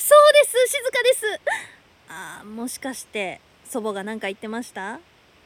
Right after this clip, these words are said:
え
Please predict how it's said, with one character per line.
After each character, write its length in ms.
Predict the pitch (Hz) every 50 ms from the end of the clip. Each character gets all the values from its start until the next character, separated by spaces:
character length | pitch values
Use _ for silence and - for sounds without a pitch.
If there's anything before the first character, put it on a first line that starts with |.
| _ _ _ _ _ _ _ _ _ _ _ _ _ _ _ _ _ _ _ _ _ _ _ _ _ _ _ _ _ _ _ _ _ -
え 600 | 240 - 233 240 254 262 269 277 285 302 311